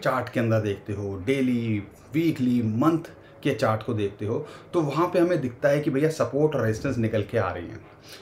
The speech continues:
तो इसलिए कहते हैं ज़्यादा अगर moving average की बात करो, पचास moving average, दो सौ week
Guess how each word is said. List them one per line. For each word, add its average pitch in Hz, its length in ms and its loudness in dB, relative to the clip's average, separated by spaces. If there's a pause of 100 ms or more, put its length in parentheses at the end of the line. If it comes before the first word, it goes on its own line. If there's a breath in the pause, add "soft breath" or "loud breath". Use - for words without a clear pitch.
तो 131 80 0
इसलिए 139 260 0
कहते 110 300 0
हैं 107 160 0
ज़्यादा 107 280 0
अगर 110 160 2
moving 139 300 4
average 127 260 2
की 123 100 -4
बात 107 280 2
करो, 104 300 0 (400 loud breath)
पचास 117 500 2
moving 110 300 2
average, 104 380 -2 (180)
दो 120 160 -2
सौ 131 200 0
week 117 240 0